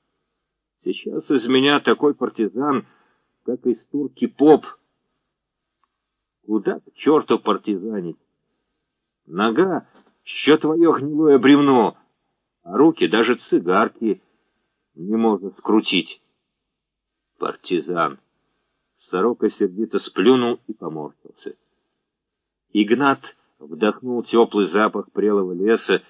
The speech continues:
который показался ему приторным и тяжёлым.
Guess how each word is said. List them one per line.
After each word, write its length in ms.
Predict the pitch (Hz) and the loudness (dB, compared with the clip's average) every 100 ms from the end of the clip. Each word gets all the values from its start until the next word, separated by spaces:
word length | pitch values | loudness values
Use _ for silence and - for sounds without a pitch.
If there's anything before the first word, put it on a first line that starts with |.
| _ _ _ | _ _ _
который 280 | - 85 104 | -10 0 0
показался 640 | 117 104 92 110 107 - | 0 -4 -4 0 0 0
ему 340 | 101 107 107 - _ _ - | 2 2 0 -2 _ _ -2
приторным 680 | 107 135 131 107 107 104 - | 2 2 0 -10 -10 -10 -8
и 100 | 107 | -8
тяжёлым. 600 | - 90 85 82 78 73 | -4 -4 -2 -4 -4 -8